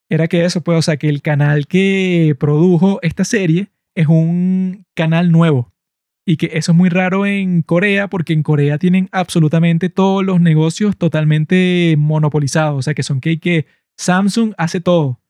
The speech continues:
hace los teléfonos, hace los edificios, o sea, los tipos tienen un monopolio casi que en todos los mercados, entonces es muy raro que tú en Corea veas que existe una empresa nueva sobre nada, o sea, que, que bueno, que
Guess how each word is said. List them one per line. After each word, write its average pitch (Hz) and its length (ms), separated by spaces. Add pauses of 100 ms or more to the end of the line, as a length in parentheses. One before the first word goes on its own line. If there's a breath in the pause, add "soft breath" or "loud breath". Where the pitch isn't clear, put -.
(360)
hace 170 240
los 156 880
teléfonos, 196 560
hace 175 180
los 190 440
edificios, 190 840
o - 40 (260 soft breath)
sea, 170 140
los 160 160
tipos 165 220
tienen 196 220
un 202 280
monopolio 180 580
casi 185 200
que 202 80
en 165 100
todos 165 220
los 185 120
mercados, 151 400
entonces 143 260
es 170 60
muy 185 120
raro 196 400 (600)
que 165 120
tú 165 80
en 165 120
Corea 202 440
veas 170 260
que 208 80
existe 185 400
una 180 280
empresa 165 460
nueva 196 280
sobre 165 300
nada, 139 380
o - 80
sea, 156 140
que, 143 260
que 165 100
bueno, 160 180
que 139 280